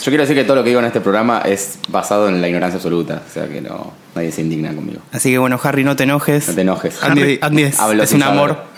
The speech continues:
Speaker 3: ¿Harry es el de Perros de la Calle?
Speaker 1: Sí, yo quería preguntar lo mismo.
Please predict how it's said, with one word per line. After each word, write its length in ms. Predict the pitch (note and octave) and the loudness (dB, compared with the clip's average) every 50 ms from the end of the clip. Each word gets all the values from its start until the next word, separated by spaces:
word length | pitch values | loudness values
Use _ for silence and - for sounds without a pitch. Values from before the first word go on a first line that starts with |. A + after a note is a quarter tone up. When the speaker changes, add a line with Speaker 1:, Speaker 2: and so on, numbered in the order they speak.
| - - | -6 -2
Speaker 3:
¿Harry 240 | E3 E3 E3+ F#3 F#3 | 0 0 2 2 2
es 160 | E3+ C#3 - | 2 2 2
el 80 | C#3 B2+ | 2 2
de 100 | B2 A2+ | 2 2
Perros 240 | A2+ B2+ B2 B2+ B2+ | 2 2 2 2 2
de 60 | B2 | 2
la 120 | A#2+ A2+ | 2 2
Calle? 340 | A2 A#2 C#3+ D#3 - F3 D3+ B2+ | 2 2 0 2 0 0 0 0
Speaker 1:
Sí, 160 | - - C3+ | 0 0 2
yo 180 | C3 D3 C#3 - | 2 2 0 0
quería 220 | - G2+ A#2+ B2 | 0 0 2 2
preguntar 240 | G#2+ G#2+ G#2+ G2+ A#2 | 2 2 2 2 2
lo 60 | A#2 A2+ | 2 2
mismo. 260 | G#2+ G#2 F#2+ F2+ | 2 0 -2 -2